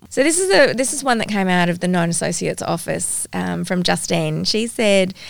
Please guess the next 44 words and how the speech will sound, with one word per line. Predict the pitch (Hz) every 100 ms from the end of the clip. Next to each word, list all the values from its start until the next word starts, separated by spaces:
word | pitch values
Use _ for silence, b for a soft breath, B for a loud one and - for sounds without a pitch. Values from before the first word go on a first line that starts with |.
| B -
"How | 269
about | 359 440
what | 247 247 - - - -
to | - 262
look | 196 -
for | - 190 175 175
at | - 175
a |
venue | 170 180 208 214 190 143 135 220 285 B B B B
when | - 196
you | 185 185
go | 196 185
to | - 180
a |
site | 170 170 175 -
visit?" | 170 - - - B B B -
So | 254
there's | 254 247
little | 247 302
nitty-gritties | 320 269 254 226 226 208 196 180
about, | 180 185 170 - - _ -
you | 247
know, | 208 180 247 254 _ _ _ - -
entry | 311 302 - 254
points, | 220 160 139 -
exits, | - 254 - 202 - 196
where | 220
can | 247 254
I | 240
put | 233
the | -
signage? | 208 220 220 208 160 156 196
What's | 180 156 175
your | 180 190
audio | 190 196 202
visual | 196 226 254 240
like? | 185 135 - - - _ _ -
What | 190 185
can | - 202
I |
choose | 190 214 202
off | 202
the | -
menu? | 196 202 220 202 180 175